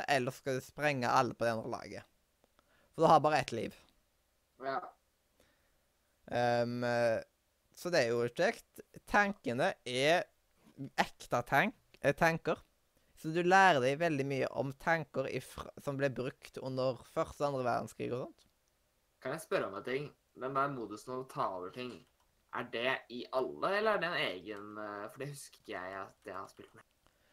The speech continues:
Speaker 1: Det er en som var, eh, som de hadde en periode som var sånn capture the flag, jeg tror det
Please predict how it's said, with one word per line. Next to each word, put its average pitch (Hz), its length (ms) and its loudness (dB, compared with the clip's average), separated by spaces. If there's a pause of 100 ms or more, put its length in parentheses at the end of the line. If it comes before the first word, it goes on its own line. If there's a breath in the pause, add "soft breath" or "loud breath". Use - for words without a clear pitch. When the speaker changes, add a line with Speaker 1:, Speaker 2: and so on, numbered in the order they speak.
(920)
Speaker 1:
Det 175 280 4
er 196 200 8 (240)
en 196 440 4 (260)
som 160 220 -6
var, 165 180 4 (100)
eh, - 220 -12 (460)
som 151 140 -8
de 156 80 0
hadde 160 200 4
en 127 80 -6
periode 135 440 0
som 120 120 -8
var 123 100 0
sånn 120 160 -6
capture 113 380 -4
the 113 80 -2
flag, 127 380 0
jeg 135 160 -2
tror 123 180 -6
det 151 80 -2